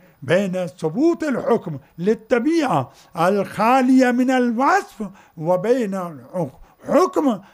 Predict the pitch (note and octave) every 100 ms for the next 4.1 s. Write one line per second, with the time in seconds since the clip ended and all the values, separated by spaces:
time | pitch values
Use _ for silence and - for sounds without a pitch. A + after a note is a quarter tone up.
0 | _ E3+ F3 D#3+ - G#3+ E4+ F#4 - G3
1 | C3+ F#3 F3 F3+ A#3+ B3 F#4 F4 C#4+ G3
2 | - - G3 G3 G#3 - F4+ F4 C4+ F#3
3 | E3 F#3 G3+ G3+ A#3 A3+ D#4+ F#4 - C4+